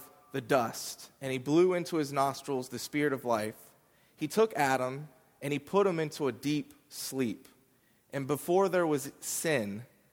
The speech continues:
the Lord God wounded the side of Adam, taking a rib from him to create the first woman, Eve. She was brought to the man, and the man proclaimed over Eve,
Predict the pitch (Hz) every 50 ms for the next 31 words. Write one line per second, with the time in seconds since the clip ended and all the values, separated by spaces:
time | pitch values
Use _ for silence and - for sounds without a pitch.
0 | _ _ - 147 143 139 143 156 175 185 175 156 131 170 160 151 143 135 131 123
1 | 135 - - - - _ - 107 110 113 135 175 214 226 214 190 147 143 123 113
2 | 107 101 95 117 - - _ _ _ _ _ - 127 120 - - 151 147 147 143
3 | 143 135 120 117 - - 131 135 131 123 107 101 101 98 107 120 - _ _ _
4 | _ - - 180 190 190 190 185 180 165 143 135 151 170 175 156 135 - - 139
5 | 117 110 107 95 113 104 104 101 107 113 - _ _ _ _ - - 139 - -
6 | - 139 135 131 123 120 113 - - - - 117 - - 147 131 123 120 - -
7 | 120 123 120 107 98 92 95 98 104 - _ _ _ - 113 113 104 90 78 -
8 | _ _ _ _ _ _ _ _ _ _ _ _ _ _ _ _ _ _ _ _
9 | _ - - 190 202 202 180 147 120 160 175 196 196 - - - 165 139 131 131
10 | 127 120 113 107 101 101 95 95 - _ _ _ _ _ _ - 143 143 139 151
11 | 147 156 165 165 160 151 - 143 - - 160 156 160 160 147 147 - 147 160 160
12 | 139 143 131 123 123 131 - 127 131 120 107 101 95 -